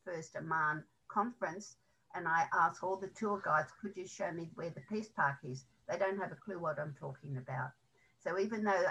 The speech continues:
our Peace Park, first Peace Park, was launched in Amman, the sands have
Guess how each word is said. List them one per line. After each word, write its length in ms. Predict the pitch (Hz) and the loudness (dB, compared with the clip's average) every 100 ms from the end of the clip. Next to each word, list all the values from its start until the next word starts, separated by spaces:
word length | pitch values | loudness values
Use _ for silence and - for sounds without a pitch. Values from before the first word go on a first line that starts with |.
| - | 4
our 180 | - - | 4 4
Peace 220 | 226 240 | -4 -4
Park, 300 | - 202 160 - | 2 4 4 2
first 240 | 190 196 - | -4 -6 -6
Peace 220 | 196 175 - | -6 -6 0
Park, 260 | 170 156 | 0 0
was 160 | 160 143 | -6 -8
launched 400 | 175 190 196 - _ | -4 -2 -2 -8 _
in 180 | 185 175 - | -6 -4 -6
Amman, 580 | 160 175 185 151 165 - _ _ _ - 165 | -2 2 4 4 2 -6 _ _ _ -14 -10
the 80 | 170 | -8
sands 800 | 175 - 196 185 175 165 165 - | -10 0 2 4 2 0 -4 -4
have 400 | 202 175 147 | 2 4 4